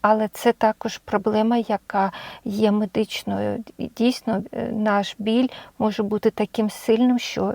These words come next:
серце може розбитися. Але є і не такі страшні, але все ж таки, м, е, тривожні наслідки, які,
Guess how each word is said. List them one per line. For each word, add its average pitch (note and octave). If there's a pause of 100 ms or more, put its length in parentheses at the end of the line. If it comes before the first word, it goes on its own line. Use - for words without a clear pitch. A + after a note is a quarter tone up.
серце -
може G3+ (460)
розбитися. - (420)
Але A#3+ (240)
є B3+
і B3
не A#3+
такі B3
страшні, B3
але G#3
все -
ж -
таки, A3+ (440)
м, G3+
е, - (120)
тривожні A#3+
наслідки, A3
які, G#3+